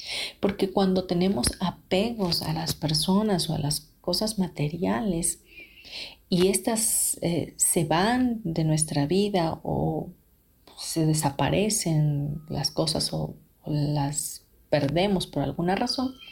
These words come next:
sentimos que nos morimos. Y eso no puede ser así.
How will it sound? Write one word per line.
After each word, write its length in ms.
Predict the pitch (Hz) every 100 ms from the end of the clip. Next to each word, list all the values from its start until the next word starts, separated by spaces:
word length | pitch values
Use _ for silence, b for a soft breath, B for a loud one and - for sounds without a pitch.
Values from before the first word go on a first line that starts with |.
| B B B B B
sentimos 460 | - 202 190 247 254
que 120 | -
nos 260 | 202 175 180
morimos. 960 | 165 170 190 294 - 190 - - - - - B B B B B -
Y 100 | 214
eso 220 | 220 277
no 180 | 254 -
puede 280 | 254 254
ser 260 | 220 - 214
así. 540 | 208 - - 254 302